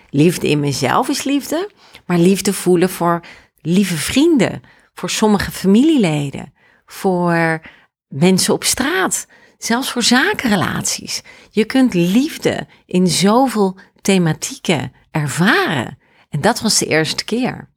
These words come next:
En toen had ik dus door van, "Oh my God, er is dus zoveel in het, in het leven om liefde voor te voelen."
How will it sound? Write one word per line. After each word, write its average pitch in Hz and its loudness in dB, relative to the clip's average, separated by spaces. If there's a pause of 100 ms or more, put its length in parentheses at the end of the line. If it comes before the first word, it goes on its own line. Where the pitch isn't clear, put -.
(640)
En 160 -2
toen 208 4
had 220 2
ik 190 -2
dus 160 -2
door 208 2
van, 170 -2
"Oh 220 0
my 131 -2
God, - -6 (400)
er 165 -4
is 185 2
dus 170 -2
zoveel 208 2 (300)
in 180 4
het, 170 4
in 165 2
het 156 4
leven 190 2
om 151 -2
liefde 170 0
voor 139 -4
te 135 -8
voelen." 127 -6